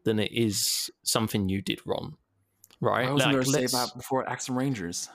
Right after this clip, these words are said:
Speaker 1: Exactly. Let's, let's take ourselves back to ninety-six. We're playing on a nes. We're playing on a snes. We don't have save slots. Okay, we don't have
Speaker 2: Yeah.
Speaker 1: save states. So one of two things should have happened.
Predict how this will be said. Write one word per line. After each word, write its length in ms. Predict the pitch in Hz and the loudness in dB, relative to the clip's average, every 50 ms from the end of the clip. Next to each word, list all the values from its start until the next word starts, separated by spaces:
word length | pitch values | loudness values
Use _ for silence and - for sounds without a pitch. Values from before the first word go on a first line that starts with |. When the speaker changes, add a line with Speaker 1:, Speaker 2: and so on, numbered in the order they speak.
| - _ - | -16 _ -2
Speaker 1:
Exactly. 480 | 139 117 135 143 - - - - 110 117 | 0 2 2 2 0 -2 -2 -4 -2 0
Let's, 320 | 120 143 147 - - - | 0 0 0 0 -2 -2
let's 140 | 143 147 - | -2 0 0
take 220 | - - 185 202 - | 0 0 0 0 0
ourselves 280 | 175 160 - 156 143 - | 0 0 2 0 0 -2
back 280 | - - 139 147 - - | -2 -4 -4 -4 -4 -2
to 60 | - | 0
ninety-six. 640 | 120 117 117 110 - - - - - - - - - | 0 2 0 0 -2 -2 -2 -2 -2 -2 -2 -4 -4
We're 60 | 117 107 | -4 -2
playing 280 | - - 123 127 127 123 | 0 0 2 2 2 2
on 100 | 113 110 | 2 2
a 100 | 110 110 | 2 2
nes. 480 | 107 104 104 101 101 101 - - - - | 4 4 2 2 0 -2 -2 -2 -2 -2
We're 120 | - 131 113 | -2 -2 0
playing 240 | - 135 127 110 | 0 0 2 2
on 100 | 98 98 | 0 0
a 40 | 107 | 0
snes. 340 | - - - 104 104 110 - | -2 -2 0 -2 -2 -2 -2
We 60 | 117 113 | 0 0
don't 220 | - 123 117 - | 0 0 0 -2
have 680 | - - - 131 110 104 101 95 - - - - - - | -2 -2 0 0 0 0 -2 -4 -6 -8 -10 -12 -6 -4
save 340 | - - 120 113 110 - | -2 0 0 0 -2 -2
slots. 580 | - - - 120 - - - - - - - - _ _ _ _ _ _ _ _ _ _ _ _ - 135 | -4 -2 -2 -2 -4 -4 -6 -6 -8 -8 -8 -12 _ _ _ _ _ _ _ _ _ _ _ _ -6 -4
Okay, 220 | 117 - 110 113 | 0 0 2 2
we 80 | 120 117 | 2 2
don't 160 | 139 120 113 | 0 0 0
have 100 | 117 104 | -2 -2
Speaker 2:
Yeah. 60 | - - 110 | -2 -2 -2
Speaker 1:
save 100 | - - | -2 -2
states. 380 | - 123 123 - - - - - - - - - - - - - - - _ _ | -2 -4 -4 -4 -6 -8 -8 -10 -12 -14 -14 -14 -14 -18 -20 -20 -20 -20 _ _
So 480 | - - - 135 123 123 123 120 120 117 120 - _ _ _ _ _ _ _ _ _ _ _ _ - - | -4 0 2 2 4 4 4 4 2 0 -2 -6 _ _ _ _ _ _ _ _ _ _ _ _ -10 -6
one 240 | - 127 131 170 196 | -2 2 2 2 2
of 80 | 175 | 0
two 180 | - - 165 147 | 0 0 0 0
things 280 | - - 139 113 104 - | 2 2 0 2 2 0
should 160 | - - - | 0 0 -2
have 80 | 104 | 0
happened. 420 | 110 107 101 - - - - - | 0 -2 -2 -2 -4 -6 -6 -6